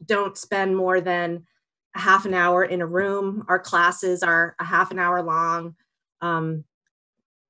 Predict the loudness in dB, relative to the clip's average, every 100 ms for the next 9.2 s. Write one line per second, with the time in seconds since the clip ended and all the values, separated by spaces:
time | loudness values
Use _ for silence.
0 | _ _ _ -6 0 0 0 -2 0 0
1 | 0 -2 -4 -2 -2 -4 -2 0 0 2
2 | 0 0 -2 -2 -4 _ -4 -4 -2 -4
3 | -4 _ -6 -6 -6 -10 -8 -2 0 0
4 | -2 -2 -2 -2 -2 -2 0 -2 -4 -6
5 | -6 -8 -8 -6 -6 -6 -10 _ _ _
6 | _ _ -6 -4 -4 -8 -14 _ _ _
7 | _ _ -4 -2 -2 -6 -14 -20 _ _
8 | _ _ _ _ _ _ -20 -20 -20 -10
9 | -8